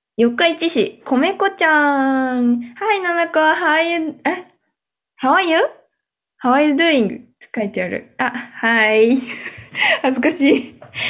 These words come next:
「オーストラリアの生活は慣れてきましたか？」慣れてきました。「私も中学校の時に一ヶ月だけアメリカでホームステイしたことがあるのですが、めちゃくちゃホームシックになって泣いちゃっていたので、ナナコちゃんがどんどん友達作って楽しんでいる姿をストーリーで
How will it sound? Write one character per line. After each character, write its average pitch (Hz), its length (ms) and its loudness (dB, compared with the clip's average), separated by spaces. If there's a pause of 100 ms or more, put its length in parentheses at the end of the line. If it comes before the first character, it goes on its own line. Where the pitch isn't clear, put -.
(180)
「オ 320 40 0
ー 330 120 0
ス 349 80 -10
ト 339 140 0
ラ 339 80 4
リ 330 120 0
ア 269 80 2
の 240 200 4
生 247 240 0
活 247 200 -4
は 302 100 2
慣 254 140 0
れ 262 80 -2
て 247 120 -4
き 247 120 -6
ま 240 160 2
し 262 80 -6
た 240 120 -2
か？」 302 300 2 (360)
慣 233 100 2
れ 214 60 -2
て - 60 -12
き - 100 -8
ま 262 160 2
し 349 80 -8
た。 302 240 2 (640)
「私 302 260 0
も 320 140 2
中 330 180 0
学 349 200 -2
校 269 160 2
の 247 60 4
時 233 200 0
に 269 120 4
一 247 260 -6
ヶ 320 100 0
月 359 180 0
だ 339 140 2
け 339 240 -2
ア 247 80 0
メ 254 140 2
リ 262 100 0
カ 269 100 0
で 311 140 4
ホ 277 160 2
ー 302 40 4
ム 311 120 2
ス 311 60 -8
テ 311 160 0
イ 277 60 -2
し 277 40 -12
た 247 100 -4
こ 240 100 -4
と 233 100 -2
が 220 100 2
あ 262 60 4
る 285 80 2
の 254 80 2
で 247 80 2
す 240 100 -2
が、 - 400 0
め 226 160 2
ち 240 140 -2
ゃ 330 80 2
く 320 140 0
ち 320 80 2
ゃ 311 80 2
ホ 294 180 4
ー 294 60 4
ム 294 100 2
シ 302 120 -2
ッ 294 100 -6
ク 247 80 0
に 214 60 2
な 214 120 0
っ 214 100 -10
て 214 80 0
泣 226 200 2
い - 20 0
ち 262 80 0
ゃ 254 60 0
っ - 20 -6
て 262 140 -4
い 247 80 -4
た 262 120 2
の 220 100 2
で、 262 180 2
ナ 233 100 0
ナ 226 100 2
コ 220 120 -4
ち 208 80 -8
ゃ 202 40 -2
ん 202 40 -2
が 208 80 -2
ど 285 140 0
ん 285 40 0
ど 269 120 0
ん 247 40 0
友 247 200 0
達 254 260 -4
作 294 160 -4
っ - 20 -8
て 269 120 -2
楽 240 300 2
し 247 140 0
ん - 20 2
で 226 80 4
い 214 60 0
る 220 80 -2
姿 240 340 -2
を 220 80 -2
ス 220 60 -10
ト 277 180 0
ー 262 40 2
リ 240 180 2
ー - 20 -2
で 277 200 0